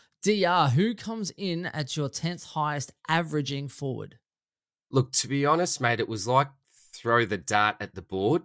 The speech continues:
Speaker 2: because there's so many blokes that were running through here for me. But look, in the end, I've gone with a bit of a key forward, the only key forward you'll see on this list, and that's Jeremy Cameron. So, look, I hate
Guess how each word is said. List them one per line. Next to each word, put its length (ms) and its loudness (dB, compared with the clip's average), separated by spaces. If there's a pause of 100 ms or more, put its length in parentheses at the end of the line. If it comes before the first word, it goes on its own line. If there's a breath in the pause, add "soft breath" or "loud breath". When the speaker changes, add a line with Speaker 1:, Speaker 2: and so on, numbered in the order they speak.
Speaker 2:
because 420 -6
there's 180 -4
so 360 2
many 240 2
blokes 480 0
that 100 -8
were 80 -6
running 300 2
through 320 -4
here 340 0 (480 soft breath)
for 100 -8
me. 220 2
But 240 2
look, 160 -2 (140)
in 160 0
the 160 2
end, 360 0 (120)
I've 200 -4
gone 320 0
with 200 0
a 60 -20
bit 120 -4
of 60 -8
a 40 -2
key 360 -4
forward, 400 -2
the 100 0
only 140 0
key 220 -6
forward 260 -6
you'll 100 -6
see 180 -4
on 120 -2
this 200 -4
list, 360 -4 (360 loud breath)
and 100 -4
that's 260 2
Jeremy 480 -2
Cameron. 520 -2
So, 460 2
look, 180 -6
I 140 6
hate 320 -2